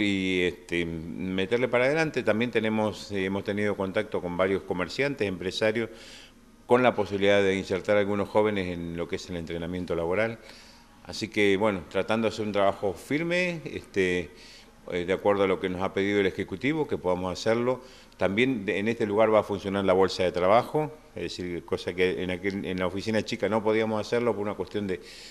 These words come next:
de espacio, de tiempo. Acá vamos a tener la bolsa de trabajo y, bueno,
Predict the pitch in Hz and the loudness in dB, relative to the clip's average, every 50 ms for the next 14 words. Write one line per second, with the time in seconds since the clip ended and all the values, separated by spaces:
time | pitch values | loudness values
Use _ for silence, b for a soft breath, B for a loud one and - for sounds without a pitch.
0 | B B - - 101 - 160 156 147 - - 127 110 101 - 120 117 117 120 117 | B B -6 -6 -4 2 6 6 6 6 2 -2 -2 0 0 -2 -2 0 0 0
1 | 107 87 87 - 95 98 98 95 92 - - 90 85 87 92 92 85 - B B | 0 0 0 0 0 0 0 0 -2 -6 -6 -8 -6 -6 -6 -6 -8 -10 B B
2 | B B B B B B - 92 92 95 98 95 - 95 82 90 90 92 101 107 | B B B B B B -2 2 2 2 2 2 0 -2 0 2 4 4 4 4
3 | - - 101 92 92 92 87 82 80 | 2 0 0 2 2 0 -2 -2 -4